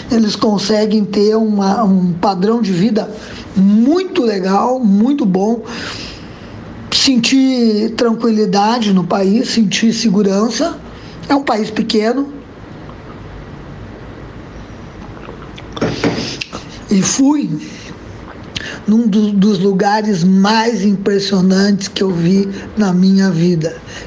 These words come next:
que é o quê? O Canal do Panamá. O Canal do Panamá é uma coisa que, assim, um colega meu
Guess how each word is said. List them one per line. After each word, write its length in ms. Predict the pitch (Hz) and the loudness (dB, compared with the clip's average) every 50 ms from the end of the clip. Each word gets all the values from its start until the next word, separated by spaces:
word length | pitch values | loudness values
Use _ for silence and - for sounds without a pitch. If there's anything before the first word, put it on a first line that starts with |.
| - | -8
que 120 | - - 220 | -2 0 0
é 60 | 196 | 0
o 100 | 185 175 | 0 -4
quê? 520 | 165 180 185 208 214 233 240 226 - - - - - - - - - - | -2 0 2 2 2 2 0 -4 -8 -10 -10 -14 -16 -16 -16 -18 -18 -4
O 100 | - 214 | -4 -4
Canal 580 | - - - 220 190 185 190 196 202 214 220 214 | -2 0 -2 0 0 2 2 2 2 2 0 0
do 120 | 190 202 | 0 -2
Panamá. 800 | 185 196 214 196 196 190 190 196 185 170 151 139 151 156 - - - - - - - - - - - - - - - - - - - - - - - - - - - - - - | 0 2 2 2 4 4 4 4 2 2 0 -2 -4 -6 -8 -12 -14 -16 -18 -18 -16 -16 -16 -16 -16 -16 -14 -14 -14 -14 -12 -12 -12 -10 -12 -12 -12 -12 -14 -14 -14 -14 -10 -6
O 20 | |
Canal 540 | - 170 165 165 185 190 202 214 240 269 302 | -2 0 2 4 4 6 6 4 4 2 2
do 160 | - 302 277 | 2 0 0
Panamá 1000 | - - 233 240 240 226 220 202 190 190 190 185 185 190 202 214 233 240 269 - | 2 0 0 2 4 2 2 4 4 2 2 2 4 2 4 4 2 0 0 0
é 140 | - 208 214 | 2 2 4
uma 300 | 214 220 220 208 190 185 - - | 4 4 4 2 0 -2 -4 -4
coisa 640 | - 196 202 202 208 214 220 190 180 202 202 214 | 0 2 2 4 4 2 2 2 2 0 0 0
que, 260 | 196 - - - 208 | 0 -2 -2 -2 0
assim, 400 | 190 180 185 - - 208 165 131 - - - - - - - - | 0 0 -2 -2 -2 0 0 0 -2 -4 -8 -8 -8 -8 -2 0
um 100 | 320 302 | 2 2
colega 420 | 226 285 262 254 233 233 226 220 | 4 2 2 2 0 2 2 2
meu 480 | 214 208 202 214 214 214 214 214 214 208 | 2 4 4 4 2 2 0 -2 -6 -8